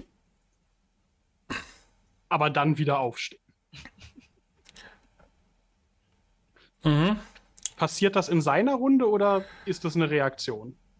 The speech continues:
Speaker 2: Wenn das ein, das Reaktionstalent ist, da, das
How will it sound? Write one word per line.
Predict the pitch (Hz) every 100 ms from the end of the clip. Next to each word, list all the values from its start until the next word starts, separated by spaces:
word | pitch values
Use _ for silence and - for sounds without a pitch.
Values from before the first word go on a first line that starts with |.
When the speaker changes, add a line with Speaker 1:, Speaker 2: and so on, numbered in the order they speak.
| _ _ _ _ _ _ _ -
Speaker 2:
Wenn | 117 120
das | 120 123
ein, | 135 131
das | 123 -
Reaktionstalent | 127 - 131 - 185 185 185
ist, | 190 196 - -
da, | 170 170 175 -
das | 165 143 -